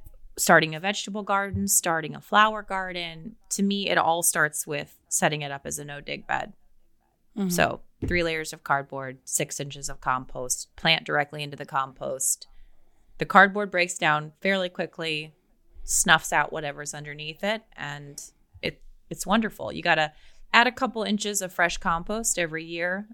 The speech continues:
Speaker 1: and anyway.
Speaker 2: Which you c-, can't over-amend your garden anyways,
Speaker 1: Yeah.
Speaker 2: so that's a good idea.
Speaker 1: Yeah.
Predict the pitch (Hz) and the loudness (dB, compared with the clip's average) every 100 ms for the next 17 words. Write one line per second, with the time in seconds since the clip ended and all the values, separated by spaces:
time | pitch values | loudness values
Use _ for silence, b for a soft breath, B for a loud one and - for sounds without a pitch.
0 | - 160 151 147 147 - - _ _ - | -16 -12 -10 -10 -14 -18 -20 _ _ -18
1 | - - - - - 170 98 - - - | -18 -20 -20 -4 -2 0 -2 -4 -8 -10
2 | 190 180 - - - 185 175 - 175 165 | -10 -10 -10 -8 -4 -2 -4 -4 -4 -2
3 | 160 160 160 165 165 165 151 156 156 165 | -2 0 0 -2 -4 -4 -2 0 0 0
4 | 196 214 214 214 208 - 160 156 - - | 0 2 2 0 -2 -4 -4 -10 -10 -6
5 | 165 165 175 196 | -4 -2 0 0